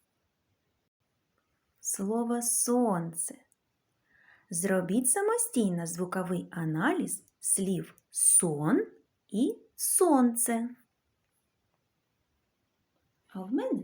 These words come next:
наступна загадка. Що за коні на припоні? Довгі, товстенькі, зелененькі. Нікого не возять, лише солі просять.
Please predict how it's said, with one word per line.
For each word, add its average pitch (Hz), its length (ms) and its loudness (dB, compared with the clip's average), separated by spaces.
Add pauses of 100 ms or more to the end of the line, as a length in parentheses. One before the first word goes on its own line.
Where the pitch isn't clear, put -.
(160)
наступна 381 560 -8
загадка. 170 580 -16 (920)
Що - 520 -4
за 180 380 -6
коні 190 680 -4 (100)
на 180 400 -8
припоні? 175 1000 -8
Довгі, 196 720 -2
товстенькі, 214 1040 -4
зелененькі. 208 1120 -2 (300)
Нікого 339 520 4 (140)
не 370 200 -2
возять, 180 380 -4 (180)
лише 208 560 -6 (100)
солі 311 520 0
просять. 262 680 -4